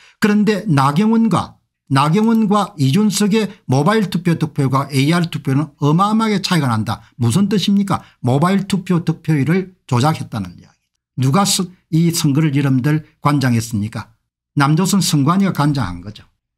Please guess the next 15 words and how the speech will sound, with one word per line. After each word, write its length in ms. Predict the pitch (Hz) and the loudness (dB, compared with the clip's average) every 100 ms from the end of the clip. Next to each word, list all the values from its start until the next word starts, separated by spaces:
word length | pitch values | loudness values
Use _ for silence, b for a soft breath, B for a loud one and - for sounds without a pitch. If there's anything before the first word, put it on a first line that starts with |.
| - | -2
남조선 440 | 151 185 247 240 | 2 2 2 0
선관위의 580 | 214 156 143 214 240 202 | 2 2 2 2 2 2
여러분 200 | 185 165 | 2 0
도움을 640 | 180 220 185 143 190 190 - _ - | 0 2 2 0 -2 -4 -16 _ -6
이천이십일년도 960 | 139 139 214 151 - 185 196 202 185 | -2 0 0 0 0 0 2 2 0
당대표, 560 | 156 190 185 143 135 143 | 0 0 0 0 -2 -4
국민의힘 480 | 180 190 190 160 143 | 0 0 2 0 0
당대표 580 | 156 196 147 123 160 151 | 0 2 0 -2 -4 -2
경선에서 480 | 110 104 147 135 - | -4 -2 -4 -4 -4
받았다는 520 | 170 185 170 101 85 | -2 -2 -4 -10 -12
이야기입니다. 520 | 87 _ _ _ _ _ _ _ | -18 _ _ _ _ _ _ _
그렇게 300 | - 226 220 | -4 -2 0
여러분들 380 | 202 170 139 - | 2 0 -2 -4
돼가는 420 | 147 139 107 104 | -4 -4 -4 -6
겁니다. 280 | 107 - _ | -8 -14 _